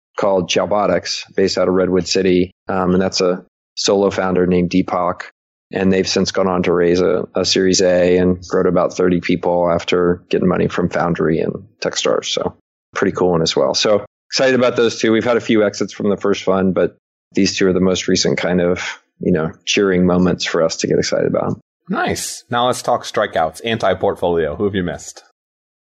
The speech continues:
Speaker 1: Uh, yeah. Let me think about who we've passed on. Maybe that, maybe this is a sign of,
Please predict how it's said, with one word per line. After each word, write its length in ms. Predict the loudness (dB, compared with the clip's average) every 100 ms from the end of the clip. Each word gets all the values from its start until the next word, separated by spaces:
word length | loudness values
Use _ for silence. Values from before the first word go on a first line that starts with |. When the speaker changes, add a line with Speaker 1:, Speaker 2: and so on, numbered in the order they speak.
| _
Speaker 1:
Uh, 800 | 0 4 4 4 4 4 4 2 -2 -10 _ _
yeah. 460 | 0 2 4 2 -2
Let 300 | -12 -16 -8
me 100 | -6
think 200 | -2 -2
about 280 | 2 0 0
who 140 | 0
we've 220 | 2 0
passed 380 | -2 -2 -2 -2
on. 300 | -2 -2 -4 _ _ _ _ _ _ _ _
Maybe 260 | 0 2 4
that, 140 | 2
maybe 240 | 2 2 2
this 180 | 2 0
is 120 | 0
a 40 |
sign 360 | 0 -2 0 0
of, 220 | -2